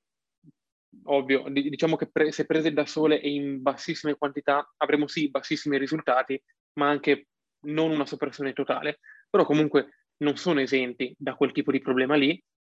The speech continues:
Molto spesso sono proprio quelli orali che hanno grandi problematiche a livello del cuoio capelluto,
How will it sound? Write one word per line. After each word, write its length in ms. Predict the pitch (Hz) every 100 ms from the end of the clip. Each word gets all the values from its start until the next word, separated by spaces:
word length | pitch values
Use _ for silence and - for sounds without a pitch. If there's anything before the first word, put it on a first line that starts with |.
| _ _ _ _ 156
Molto 300 | 180 220 196
spesso 320 | - 208 170
sono 140 | 147
proprio 260 | 135 175 180
quelli 200 | 160 156
orali 400 | 151 156 131 123
che 100 | -
hanno 220 | 135 135
grandi 320 | 131 151 143
problematiche 460 | 143 127 139 143 139
a 20 |
livello 220 | 131 135
del 100 | 131
cuoio 180 | - 135
capelluto, 600 | 127 - 131 123 - 151